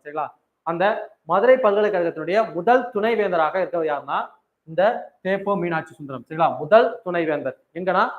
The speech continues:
மதுரை பல்கலைக்கழகத்துக்கு. ரொம்ப முக்கியமான ஒரு பாயிண்ட் அது. சரிங்களா? அதுக்கடுத்து,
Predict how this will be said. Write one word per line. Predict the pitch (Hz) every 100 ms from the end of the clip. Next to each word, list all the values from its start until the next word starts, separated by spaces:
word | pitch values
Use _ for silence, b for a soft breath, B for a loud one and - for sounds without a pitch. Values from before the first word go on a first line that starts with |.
| -
மதுரை | - 185 233 226
பல்கலைக்கழகத்துக்கு. | 175 151 151 131 123 120 147
ரொம்ப | 190 196
முக்கியமான | 165 190 185 196
ஒரு | 175 226
பாயிண்ட் | - 135 127
அது. | 117 _
சரிங்களா? | 175 175 139 - - _ _ -
அதுக்கடுத்து, | 175 175 175 208 240